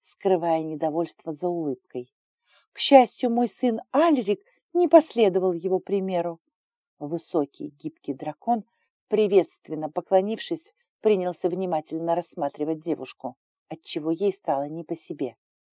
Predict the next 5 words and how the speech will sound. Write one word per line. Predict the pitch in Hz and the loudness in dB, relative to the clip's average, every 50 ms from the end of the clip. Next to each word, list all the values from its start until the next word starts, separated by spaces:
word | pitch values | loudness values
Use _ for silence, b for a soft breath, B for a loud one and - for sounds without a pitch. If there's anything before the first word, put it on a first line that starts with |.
| _ _ _ _ _ _ _ _ _ _ _ _ _ _ _ _ | _ _ _ _ _ _ _ _ _ _ _ _ _ _ _ _
"Инга, | - 330 285 202 196 156 180 165 151 _ _ _ _ _ _ _ | 2 4 4 4 2 -4 -6 -10 -10 _ _ _ _ _ _ _
хочу | - - 302 302 - 294 - | 6 6 6 6 6 0 0
представить | - - 247 233 - - - - 294 285 185 214 214 _ | 0 0 -2 -2 -4 -2 2 4 4 4 4 2 -4 _
тебе | - - 254 262 311 | -8 -2 2 4 4
лорда | 294 254 240 226 226 214 208 277 | 6 6 4 2 4 6 6 6